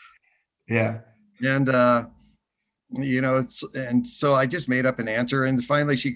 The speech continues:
Speaker 2: so one day she goes, "You just made that up." And I said,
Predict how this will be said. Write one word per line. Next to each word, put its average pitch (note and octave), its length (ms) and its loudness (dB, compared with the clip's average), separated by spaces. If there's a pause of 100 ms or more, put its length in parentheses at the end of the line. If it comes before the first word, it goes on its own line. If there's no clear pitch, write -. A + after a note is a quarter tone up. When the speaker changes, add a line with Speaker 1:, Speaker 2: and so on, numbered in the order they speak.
(140)
Speaker 2:
so - 180 -14
one C3+ 220 -2
day B2+ 160 0
she B2 160 -4
goes, B2 400 -4 (340)
"You A#3+ 140 2
just F#3+ 200 4
made D3+ 240 2
that E3+ 240 6
up." A3+ 380 2 (1040)
And F3+ 100 -6
I G3 100 2
said, F#3+ 280 -2